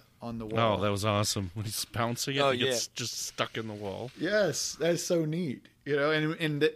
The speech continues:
Speaker 1: remember, we had already had the thing where Archer knew they were getting close in previous episodes where his, his cup flew up and got stuck in the air, you know? So, I mean, we've, we've skipped a little bit of time. They're still running through these things occasionally, but they're getting better at,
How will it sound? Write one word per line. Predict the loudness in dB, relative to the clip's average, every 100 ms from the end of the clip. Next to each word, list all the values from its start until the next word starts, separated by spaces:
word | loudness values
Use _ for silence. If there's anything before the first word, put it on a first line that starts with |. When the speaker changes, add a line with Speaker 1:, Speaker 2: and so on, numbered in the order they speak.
| -4
Speaker 1:
remember, | -6 -2 2 4 4
we | 4
had |
already | 4 4 2
had | 2 2 0
the | -4
thing | -4 -4 -2
where | -2 0
Archer | 0 -2 -6
knew | -4
they | -2 -4
were |
getting | -4 -6 -6
close | -4 -2 -4 -6
in | -8
previous | 0 2 2 0
episodes | -2 -2 -4 -4 -4
where | -4 -2 -2
his, | -4 -6 -10 -16 -14 -12
his | -10 -10
cup | -6 -6 -4
flew | -4 0 2
up | 0 -2 -8 _ _
and | -8
got | -6 -4
stuck | -4 -2 -2 -4 -10
in | -8
the | -6 -4
air, | -4 -4 -6 -10
you | -6
know? | -4 -4 -6 -16 -20 -20 -16
So, | -4 2 2 2 -4 _ _ _ _ _ _
I | -4
mean, | 0
we've, | 2 2 0 -4
we've | -4
skipped | -4 0 0 2
a | 2
little | 2 2
bit | 2
of | 2
time. | 2 2 2 0
They're | -4
still | 0 2 4
running | 4 0 -4
through | -4 -2
these | 0 -2
things | -4 -6 -6
occasionally, | -4 -4 -2 -4
but | -4 -4
they're | -2
getting | -2 0
better | 0 0 0
at, | -2